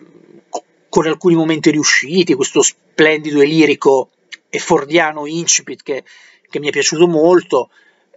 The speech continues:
ehm, però il, il momento deludente è proprio nell'interazione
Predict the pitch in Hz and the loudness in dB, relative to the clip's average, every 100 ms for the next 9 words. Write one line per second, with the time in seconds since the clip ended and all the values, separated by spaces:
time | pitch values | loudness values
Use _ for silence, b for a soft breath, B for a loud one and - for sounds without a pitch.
0 | _ - 180 151 143 139 135 131 135 147 | _ -10 -8 -8 -12 -14 -18 -16 -18 -18
1 | - _ _ _ _ _ _ _ _ - | -20 _ _ _ _ _ _ _ _ -2
2 | 165 202 185 160 - 147 160 160 160 147 | 0 2 0 -4 -10 -8 -4 0 -2 0
3 | 160 143 - 139 156 170 160 156 165 143 | 0 0 -6 -2 2 4 4 2 2 -2
4 | - 127 143 139 139 - 143 143 - 156 | -2 -2 -2 -2 -2 0 0 -2 -2 2
5 | 147 147 135 120 | 4 4 0 -6